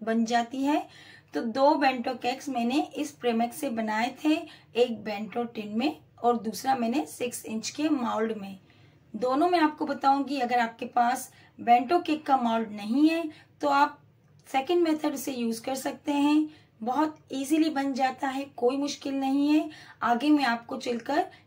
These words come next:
ये भी दिखाऊंगी इंशाल्लाह। आप भी try कीजिए इस recipe को। आप अच्छी लगे आपको अगर मेरी recipe तो मेरी video को like कीजिए, channel को subscribe कीजिए और bell icon को press करना बिल्कुल भी ना भूलिएगा।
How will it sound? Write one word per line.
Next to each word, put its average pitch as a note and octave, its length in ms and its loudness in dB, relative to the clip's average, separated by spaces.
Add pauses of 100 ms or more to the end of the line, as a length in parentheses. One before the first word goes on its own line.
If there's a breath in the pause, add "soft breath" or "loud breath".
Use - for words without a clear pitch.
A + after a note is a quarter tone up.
ये A#3+ 160 0
भी C4 180 -2
दिखाऊंगी G#3+ 580 -6
इंशाल्लाह। A3 1200 -6
आप G#3 120 0
भी C#4+ 120 0
try D4 260 -2
कीजिए C#4+ 300 -2
इस D4+ 160 -2
recipe D4+ 440 -2
को। E4+ 300 2 (360 loud breath)
आप B3+ 300 0 (680)
अच्छी A3+ 340 0
लगे E4 300 4
आपको D4+ 280 0
अगर D4 140 -2
मेरी C#4 240 -2
recipe D4+ 520 0 (200)
तो C4 120 -2
मेरी B3 220 -6
video A3+ 280 -2
को E4+ 140 -6
like D4+ 280 2
कीजिए, D4+ 540 0 (280 loud breath)
channel A#3 320 2
को E4+ 140 -2
subscribe D4+ 680 -2
कीजिए D4 360 0
और - 280 -4
bell B3 320 4
icon B3 340 0
को C4+ 160 -6
press A3 300 -6
करना A#3 320 -2
बिल्कुल A3 340 -6
भी G#3+ 140 -8
ना G3+ 160 -6
भूलिएगा। F#3+ 520 -8